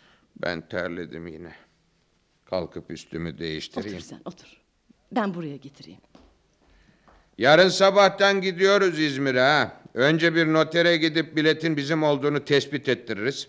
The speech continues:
Speaker 2: E, o işleri sen bilirsin artık.
Speaker 1: Sonra da tüp bebek merkezine gideriz. Şartlı bağış yaparız. Para yalnız imkanları olmayanlar için kullanılacak diye.
Speaker 2: Bir de isteyenler oğlan olursa Ali Osman,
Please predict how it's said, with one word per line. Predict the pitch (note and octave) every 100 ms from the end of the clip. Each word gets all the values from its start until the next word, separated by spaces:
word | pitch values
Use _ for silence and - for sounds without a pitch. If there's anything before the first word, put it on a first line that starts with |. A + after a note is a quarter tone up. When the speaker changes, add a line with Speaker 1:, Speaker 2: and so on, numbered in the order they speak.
| _
Speaker 2:
E, | C#4+ D#4
o | E4
işleri | D#4 - E4+ E4
sen | - E4+ E4
bilirsin | D#4 C4+ - A#3+
artık. | G#3+ G#3+ - G3 -
Speaker 1:
Sonra | - B2 A#2+ G#2
da | A#2 A#2
tüp | B2 -
bebek | A2 A2 G#2+
merkezine | G#2+ G#2 F#2 G#2+ F2+ A2+ G#2+
gideriz. | G2 E2+ F2+ E2+
Şartlı | - B2 A#2+ - B2+ B2+
bağış | A#2 A2+ A2 G#2+ G2+
yaparız. | F2 G2 F#2+ E2+ - _ _ _
Para | - C3+ D3+ G#3+ - - _ -
yalnız | G#2+ D#3+ E3 D#3 C#3 A#2+
imkanları | A#2+ G2+ A2+ A2+ A2 A2 B2
olmayanlar | B2 A#2 A2 G#2+ G2+ G2 G2
için | F#2 G2+ F#2
kullanılacak | - F2+ F#2 F2 E2+ D2+ D2 - -
diye. | C#2+ A#1 _ _ _
Speaker 2:
Bir | A3+
de | C4+
isteyenler | A3+ - - A3+ A3 G#3+ A3+ B3 - - -
oğlan | - A3 A3+ A#3
olursa | G3 G3 F3+ -
Ali | F#3+ F#3+
Osman, | E3+ E3+ - A3 E4+